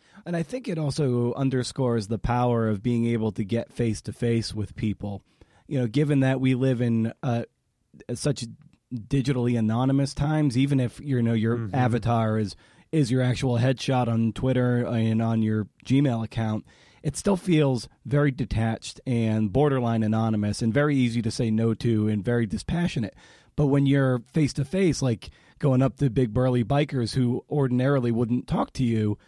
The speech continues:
Speaker 1: suddenly those barriers are broken down. And that's, uh, kind of like a, a skill in journalism today that I think that we're, that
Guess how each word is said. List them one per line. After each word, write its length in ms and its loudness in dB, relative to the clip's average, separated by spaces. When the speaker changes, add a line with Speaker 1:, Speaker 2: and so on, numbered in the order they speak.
Speaker 1:
suddenly 760 2
those 220 0
barriers 420 4
are 80 2
broken 380 2
down. 360 2
And 120 2
that's, 260 -2
uh, 240 0
kind 220 0
of 60 0
like 140 0
a, 220 0
a 80 -2
skill 320 0
in 120 2
journalism 480 0
today 280 -2
that 140 -2
I 80 -2
think 260 -6
that 160 -2
we're, 240 -2
that 240 0